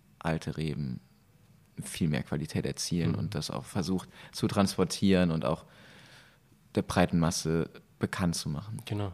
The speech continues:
Speaker 2: Also man hat zwar auf der einen Seite wesentlich weniger Ertrag, weil die alten Reben
Speaker 1: Genau.
Speaker 2: halt nicht mehr so viel
Speaker 1: Absolut.
Speaker 2: leisten, aber dafür einfach deutlich mehr Konzentration und, äh, Komplexität im Wein, oder?
Speaker 1: Genau, das ist es nämlich, ja. Also weniger Ertrag, das, was aber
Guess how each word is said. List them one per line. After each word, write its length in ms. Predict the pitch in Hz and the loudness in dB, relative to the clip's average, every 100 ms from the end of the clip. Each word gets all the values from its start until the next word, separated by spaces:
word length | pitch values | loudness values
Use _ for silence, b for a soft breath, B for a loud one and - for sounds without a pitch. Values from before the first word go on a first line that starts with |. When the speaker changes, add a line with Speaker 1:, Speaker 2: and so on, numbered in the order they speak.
| 120 | 0
Speaker 2:
Also 160 | 113 | 6
man 120 | 120 117 | 8 8
hat 140 | 117 | 8
zwar 100 | 120 | 8
auf 80 | 117 | 8
der 140 | 120 | 4
einen 200 | 117 123 | 4 6
Seite 440 | 120 120 123 120 113 | 6 6 4 2 2
wesentlich 420 | 127 131 117 113 | 2 2 0 4
weniger 320 | 127 127 117 | 6 6 4
Ertrag, 480 | 110 - 120 139 - - - | 2 6 6 6 -2 -14 -4
weil 160 | 107 | -2
die 100 | 107 | 0
alten 200 | 107 110 110 | -2 0 2
Reben 180 | 120 | 6
Speaker 1:
Genau. 80 | 117 117 | 6 6
Speaker 2:
halt 60 | |
nicht 120 | 107 107 | 4 2
mehr 100 | 117 | 0
so 140 | 117 | 2
viel 160 | 117 101 | 0 2
Speaker 1:
Absolut. 300 | 113 87 95 | 2 2 0
Speaker 2:
leisten, 80 | 113 113 | 0 2
aber 140 | 110 | 4
dafür 240 | 113 - | 4 2
einfach 240 | 110 110 104 - _ _ - | 2 2 -2 -6 _ _ 6
deutlich 400 | 123 117 117 113 | 6 6 2 4
mehr 180 | 113 | 4
Konzentration 960 | 113 123 117 113 113 - 113 110 113 113 | 6 4 2 0 0 0 0 2 2 0
und, 340 | 80 107 107 | -4 -6 -4
äh, 240 | 104 104 104 B B B B | -4 -4 -6 B B B B
Komplexität 680 | - 120 113 117 113 110 110 | 2 2 4 0 0 0 2
im 100 | 104 | 2
Wein, 220 | 101 113 | 2 0
oder? 200 | 101 113 117 | 0 -2 0
Speaker 1:
Genau, 280 | 101 92 85 | 4 6 6
das 220 | 82 - | 2 -2
ist 100 | 80 | -6
es 180 | 76 - | -6 -4
nämlich, 340 | 80 76 - - - | -2 -2 -6 -12 -8
ja. 120 | 80 - - - | -6 -6 -12 -4
Also 300 | 92 87 80 B B B B B | 0 2 0 B B B B B
weniger 400 | 101 117 117 110 | 8 10 12 12
Ertrag, 580 | 104 - 101 98 95 - | 10 8 6 6 4 0
das, 240 | 98 - | 0 2
was 340 | 92 90 - - | 0 0 -2 2
aber 360 | 98 92 82 | 6 6 4